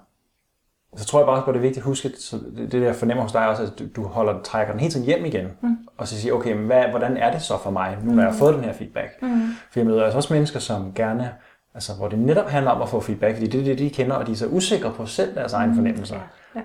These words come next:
Speaker 1: og turde stole på det, og f-, frygten for at fejle og gøre noget forkert.
Speaker 2: Ja.
Speaker 1: Tænk nu, hvis jeg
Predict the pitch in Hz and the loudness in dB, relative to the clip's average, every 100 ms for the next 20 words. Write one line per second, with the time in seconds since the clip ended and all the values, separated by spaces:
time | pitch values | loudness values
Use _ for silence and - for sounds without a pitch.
0 | - - - 110 107 - 156 190 196 110 | -10 -8 -8 -8 -8 -6 -2 -2 -2 -2
1 | - - _ _ - 113 - - - - | -4 -12 _ _ -8 -8 -8 -18 -20 0
2 | 175 180 185 - - - 147 190 180 - | 0 0 -4 -4 -4 -8 -6 -4 -4 -4
3 | 143 160 - 220 - - - 214 - - | -4 -6 -8 -8 -8 -12 -12 -12 -12 -18
4 | - - - - 190 139 143 139 - 123 | -18 -18 -12 -2 0 2 2 0 2 4
5 | 143 151 | 4 2